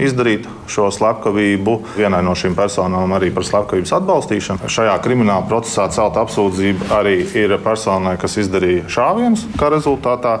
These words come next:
Mārtiņš Bunkus mira. Šajā krimināla procesā apsūdzība nav celta organizētājiem, jo organizētājs ir miris.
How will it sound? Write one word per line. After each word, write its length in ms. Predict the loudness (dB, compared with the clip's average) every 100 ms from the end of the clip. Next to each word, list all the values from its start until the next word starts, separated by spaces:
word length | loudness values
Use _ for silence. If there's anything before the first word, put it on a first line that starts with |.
| -4
Mārtiņš 380 | -4 -2 -2 -2
Bunkus 400 | -2 -2 -2 0
mira. 400 | 0 2 2 0
Šajā 520 | -4 -8 -4 0 2 0 -2 -4
krimināla 420 | -2 0 0 -2
procesā 400 | -4 -4 -4 -2
apsūdzība 480 | -2 -2 -2 0 -2
nav 160 | -2 -2
celta 600 | 0 0 0 -2 -4 -4 -10 -20 -6
organizētājiem, 1040 | -2 0 0 0 2 0 0 0 0 0 0
jo 140 | 2
organizētājs 840 | 2 0 0 -2 0 0 0 0
ir 100 | 0
miris. 360 | 2 2 0